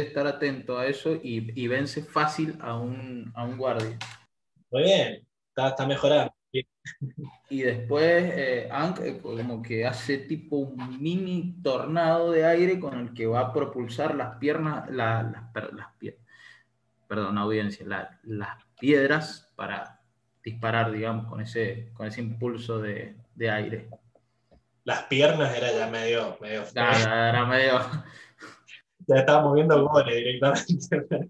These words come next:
Speaker 2: <laughs> Eh, sí, claro, estuvo muy bueno ese como torbellino que hace. ¿Hay, hay, hay algo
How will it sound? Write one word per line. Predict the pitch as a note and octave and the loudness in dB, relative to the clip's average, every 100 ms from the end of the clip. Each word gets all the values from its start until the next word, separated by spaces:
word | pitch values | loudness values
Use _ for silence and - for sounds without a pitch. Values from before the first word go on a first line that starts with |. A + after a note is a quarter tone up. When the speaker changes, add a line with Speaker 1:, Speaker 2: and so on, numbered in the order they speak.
| D#3 | -4
Speaker 2:
<laughs> | D#3 E3 E3+ G#3 F3+ - - - - - _ - | -2 -2 2 2 2 -2 -10 -10 -14 -18 _ -2
Eh, | C#3+ B2+ B2 B2 B2 B2 B2+ - _ _ _ _ - _ | 0 2 2 0 -2 -6 -10 -14 _ _ _ _ -20 _
sí, | - C#3+ C3+ | 0 2 4
claro, | C#3 C3 - - | 6 6 4 -2
estuvo | - D#3 E3 | 2 6 6
muy | E3 D#3+ | 6 6
bueno | E3 E3 D3+ | 6 4 4
ese | D3+ D3 D3 | 4 4 2
como | C#3 B2+ B2 A#2 A2+ G#2+ A2 - _ - - _ G2+ - - | 2 0 0 0 -2 -2 -8 -12 _ -20 -20 _ -20 -20 -2
torbellino | C3+ B2+ A2+ A#2+ D#3 C3+ | 2 4 4 0 0 4
que | C#3 | 6
hace. | D3 - | 4 6
¿Hay, | A#3+ A#3+ A3+ | 6 6 4
hay, | F#3 A#3+ - | 4 4 4
hay | E3+ F#3+ | 4 6
algo | G#3 A#3 G3 D3+ A#2+ | 6 6 6 4 2